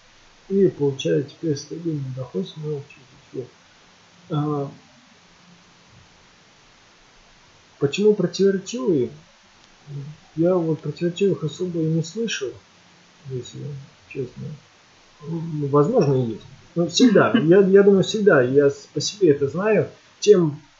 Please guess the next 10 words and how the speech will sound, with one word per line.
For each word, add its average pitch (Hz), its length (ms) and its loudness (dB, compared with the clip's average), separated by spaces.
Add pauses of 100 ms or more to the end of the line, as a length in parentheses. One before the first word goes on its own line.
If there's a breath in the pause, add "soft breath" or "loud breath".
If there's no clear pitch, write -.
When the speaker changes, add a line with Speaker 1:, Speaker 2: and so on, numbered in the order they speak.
(140)
Speaker 1:
круче 190 360 4
человек 190 400 0
становится, 190 800 -2 (280)
тем 208 480 4
его 185 280 6
лагерь, 170 560 2 (600)
ну, 156 360 -4
становится 160 1000 0 (200)
такой 131 300 0 (420)
разделенней, 143 920 4